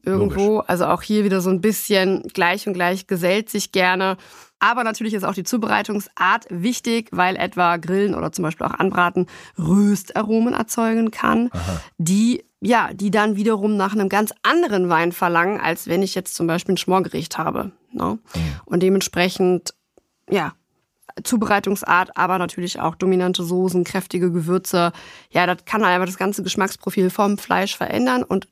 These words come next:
Speaker 1: demnach dann auch nach einem anderen Wein verlangen. Also einfach immer das große Ganze betrachten. Das hatten wir ja auch schon mal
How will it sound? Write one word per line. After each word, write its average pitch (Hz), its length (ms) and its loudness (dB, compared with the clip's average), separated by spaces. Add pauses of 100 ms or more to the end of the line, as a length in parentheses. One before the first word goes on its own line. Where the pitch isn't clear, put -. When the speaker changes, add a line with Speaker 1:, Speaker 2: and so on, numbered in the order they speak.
Speaker 1:
demnach 180 360 2
dann 175 180 -2
auch 175 160 -2
nach 175 160 0
einem 165 120 0
anderen 165 400 -2
Wein 151 200 -2
verlangen. 180 460 0
Also 170 340 -2
einfach 185 320 -4
immer 175 220 0
das 180 220 -2 (280)
große 208 680 0
Ganze 175 560 -2
betrachten. 165 1120 -2
Das - 180 -4
hatten 196 220 -2
wir 180 80 0
ja 214 120 0
auch - 40 -6
schon - 180 -2
mal 185 160 2